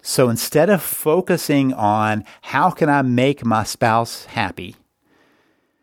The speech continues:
let me encourage you to focus on how you can support your spouse's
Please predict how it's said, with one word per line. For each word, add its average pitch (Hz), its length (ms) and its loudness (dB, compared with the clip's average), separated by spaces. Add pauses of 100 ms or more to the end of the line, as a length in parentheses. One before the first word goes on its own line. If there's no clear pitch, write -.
(360)
let 107 160 2
me 147 140 2
encourage 120 500 0
you 101 220 -2
to 117 120 -6
focus - 440 -2
on 98 180 2
how 110 300 0
you 120 280 2
can 110 600 -2
support 170 800 -2
your 110 120 0
spouse's 95 760 -2